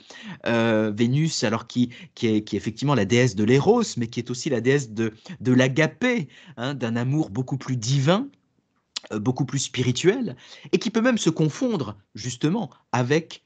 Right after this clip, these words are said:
la Vierge, avec la figure de la Vierge, la Vierge Marie, hein, en tout cas du point de vue des néoplatoniciens. Et en ce sens, euh, Botticelli se situe exactement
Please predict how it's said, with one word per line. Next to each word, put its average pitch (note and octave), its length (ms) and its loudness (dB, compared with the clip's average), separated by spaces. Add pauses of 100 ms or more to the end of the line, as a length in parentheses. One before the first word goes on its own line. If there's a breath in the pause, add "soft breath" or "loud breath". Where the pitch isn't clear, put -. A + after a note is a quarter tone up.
(140)
la A#2 120 -2
Vierge, B2 480 -2 (140)
avec B2+ 240 -2
la A2+ 60 -2
figure C3 260 -2
de A2+ 80 -2
la G#2+ 120 2
Vierge, C3+ 340 0
la A2 80 -4
Vierge A#2 280 -4
Marie, C3+ 640 0 (240 soft breath)
hein, B2 180 -6 (280 loud breath)
en G2+ 60 -8
tout A2 100 -12
cas E3 100 2
du A2+ 140 -6
point A#2+ 200 0
de A#2+ 60 -2
vue F3+ 320 -2 (340)
des A2+ 240 2
néoplatoniciens. A2 920 -2 (560 loud breath)
Et C3 340 6
en B2 140 -4
ce G#2+ 160 -8
sens, F3 560 -6 (420 soft breath)
euh, G#2 260 -4 (120)
Botticelli A#2+ 720 -4
se - 120 -8
situe A#2+ 440 -6
exactement C#3 1120 2